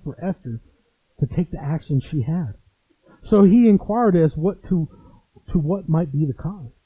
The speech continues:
When you hear him saying something like, "Half of my kingdom," I mean, you, it begs the question, was he really willing to give up half his kingdom on her behalf? To be certain that the king's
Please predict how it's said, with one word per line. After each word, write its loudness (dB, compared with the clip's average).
When 4
you 2
hear 2
him 0
saying -4
something -6
like, -6
"Half -10
of 2
my -2
kingdom," -4
I -4
mean, 0
you, -4
it -2
begs 0
the -10
question, 0
was 0
he -2
really -2
willing 2
to 0
give -2
up -4
half -6
his -8
kingdom -4
on -4
her -6
behalf? -8
To 0
be 4
certain 0
that 0
the -4
king's -2